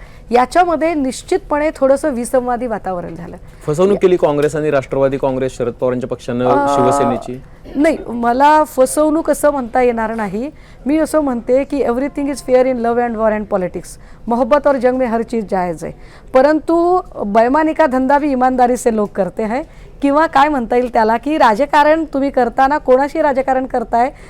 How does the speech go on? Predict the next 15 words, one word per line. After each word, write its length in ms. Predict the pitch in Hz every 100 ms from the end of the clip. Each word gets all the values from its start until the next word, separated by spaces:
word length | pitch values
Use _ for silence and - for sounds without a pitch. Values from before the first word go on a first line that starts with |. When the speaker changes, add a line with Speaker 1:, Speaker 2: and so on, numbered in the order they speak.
| - -
Speaker 1:
तर 60 | 277
जर 260 | 220 311
आपलं 260 | 339 339 302
असं 180 | - 320 -
ठरलंय 500 | 269 294 262 233 311 - - -
की 80 |
महाविकास 600 | 262 247 311 320 311 311
आघाडीने, 640 | 302 254 285 285 285 311 403 - - - -
अ, 400 | 254 254 247 247 240
इकडे, 520 | 277 - - 269 311 370 -
अ, 100 | 233 233 220 214 202 202 202 165 190 - - -
एनडीएशी 640 | - 240 269 302 294 302 339
राजकारण 580 | - 247 240 262 262 254
करायचं 400 | 226 202 185 196
आहे, 260 | 180 175